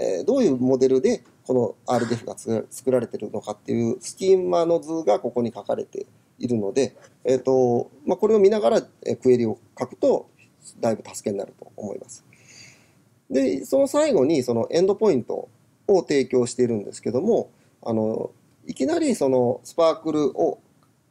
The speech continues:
知らないデータセットのスパークルを書くっていうのは相当敷居が高いので、えーと、いくつかサンプルのアールディーエフを、えーと、あ、スパークルを提供してます。で、もう全く初心者の方だったら、これボタンをポンポンと押していただくと、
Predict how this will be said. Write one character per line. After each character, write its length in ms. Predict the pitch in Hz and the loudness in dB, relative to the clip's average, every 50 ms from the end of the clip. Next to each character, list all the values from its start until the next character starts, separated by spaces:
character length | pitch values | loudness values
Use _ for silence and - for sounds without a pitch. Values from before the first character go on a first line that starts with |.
| _ _ _ | _ _ _
知 180 | - - - 165 | -10 -6 0 2
ら 100 | 170 170 | 2 4
な 100 | 170 165 | 4 2
い 60 | 160 | 2
デ 160 | 156 165 165 | 0 -2 -2
ー 20 | - | -2
タ 120 | 160 - | -4 -4
セ 80 | - 156 | -4 -6
ッ 40 | |
ト 100 | - - | -4 -6
の 60 | 110 - | -8 -8
ス 100 | - - | -8 -4
パ 160 | - 127 127 | -2 -2 -2
ー 20 | |
ク 100 | 127 131 | -2 -2
ル 140 | 120 127 120 | -2 -2 -2
を 60 | 113 - | -2 -4
書 60 | 123 | -8
く 100 | - - | -8 -8
っ 40 | 101 | -14
て 140 | - _ 107 | -12 _ -12
い 40 | 101 | -10
う 20 | |
の 80 | 95 98 | -10 -10
は 60 | 98 | -10
相 180 | - 151 156 | -8 -10 -6
当 140 | 143 151 147 | -2 -4 -4
敷 220 | 135 - - 156 160 | -4 -4 -6 -6 -4
居 40 | |
が 120 | 147 139 123 | -2 -4 -4
高 220 | 135 - - - | -6 -2 -2 -2
い 60 | 156 | -2
の 140 | 113 107 101 | -2 -4 -4
で、 200 | - 120 98 - _ _ _ _ _ _ _ _ | -4 -4 -4 -6 _ _ _ _ _ _ _ _
え 140 | - 110 107 | -4 -4 -4
ー 20 | |
と、 320 | - - 104 101 98 98 - | -4 -4 -4 -4 -4 -2 -2
い 120 | - - | -2 0
く 120 | - 233 190 | 0 -2 -2
つ 140 | - - | -2 -6
か 300 | _ 143 123 107 95 - _ _ _ | _ -2 -2 -2 -2 -6 _ _ _
サ 220 | - - 285 349 | -8 -4 -2 -2
ン 80 | 381 381 | 0 0
プ 100 | - 139 | 0 -2
ル 60 | 123 | -2
の 160 | 110 107 104 | -2 -2 -2
ア 40 | 107 | -4
ー 80 | 104 104 | -6 -6
ル 40 | 95 | -10
デ 100 | 98 92 | -12 -14
ィ 20 | |
ー 60 | - | -14
エ 20 | - | -16
フ 120 | - - _ _ _ _ _ - | -16 -20 _ _ _ _ _ 0
を、 200 | - 208 143 - _ _ _ _ - | 0 0 0 -2 _ _ _ _ -4
え 120 | - 113 | -4 -4
ー 20 | |
と、 260 | - - - - - - | -4 -4 -10 -6 -2 -2
あ、 160 | 120 110 104 | -2 -2 -4
ス 80 | - - | -4 -2
パ 160 | 170 160 151 | 0 0 0
ー 20 | |
ク 140 | 147 - 147 | -2 -2 -2
ル 200 | 143 143 143 - - _ _ | -2 -2 -2 -6 -14 _ _
を 280 | - - 226 - - - _ _ _ - | -2 0 0 0 -2 -8 _ _ _ -4
提 100 | 123 113 | -2 -2
供 100 | - 98 | -2 -8
し 60 | - | -8
て 60 | - | -12
ま 120 | 104 104 | -14 -14
す。 140 | - - - _ _ _ _ _ _ _ _ _ _ | -18 -20 -20 _ _ _ _ _ _ _ _ _ _
で、 160 | - 202 175 - _ _ _ _ _ _ _ _ _ _ | -2 -2 -2 -2 _ _ _ _ _ _ _ _ _ _
も 360 | 240 240 220 180 - - - _ _ | 2 2 2 2 0 -2 -10 _ _
う 20 | - | 0
全 100 | 226 233 | 0 2
く 80 | - 269 | 0 -2
初 160 | 269 - 269 | 0 -2 -4
心 100 | 269 381 | -4 0
者 120 | 285 - 143 | 0 0 0
の 60 | 127 | 0
方 200 | 117 107 - 104 | -2 -2 -2 -2
だ 80 | 101 101 | -4 -2
っ 20 | |
た 140 | - - 202 | -2 0 0
ら、 100 | 165 127 | 0 2
こ 80 | 135 | 0
れ 60 | 123 113 | 0 0
ボ 200 | 107 120 143 143 | 0 -2 -2 2
タ 120 | - 165 | 2 2
ン 160 | 165 160 156 | 2 2 0
を 60 | 147 | 0
ポ 180 | - - 165 156 | 0 0 -2 -2
ン 40 | 156 | 0
ポ 120 | - 175 | 0 0
ン 80 | 160 - | 0 0
と 80 | - | -6
押 100 | 110 - | -8 -6
し 40 | - | -4
て 60 | - | -4
い 60 | 139 127 | -2 -2
た 100 | 147 139 | 0 0
だ 140 | 143 139 | 0 -2
く 160 | 131 - 170 - | -2 -6 -6 0
と、 260 | - 240 190 - | 0 0 0 0